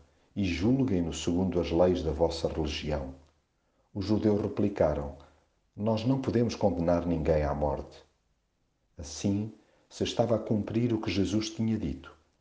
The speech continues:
quando falou sobre a maneira como devia morrer. A cegueira religiosa é do piorzinho que pode ocorrer na Terra.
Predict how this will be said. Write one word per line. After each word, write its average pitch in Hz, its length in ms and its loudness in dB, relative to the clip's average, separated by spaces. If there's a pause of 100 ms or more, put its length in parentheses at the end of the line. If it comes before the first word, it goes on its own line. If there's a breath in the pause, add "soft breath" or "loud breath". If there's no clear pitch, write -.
(280)
quando 90 240 -4
falou 92 300 2
sobre 92 280 0
a 90 60 4
maneira 80 460 2
como 82 260 -2
devia 76 420 -2
morrer. 67 480 -6 (1400)
A 98 100 -10
cegueira 117 460 2
religiosa 82 960 0 (520 soft breath)
é 92 100 0
do 98 160 0
piorzinho 110 840 0
que - 120 -10
pode 92 280 0
ocorrer 78 480 -2
na 76 140 -4
Terra. 69 480 -6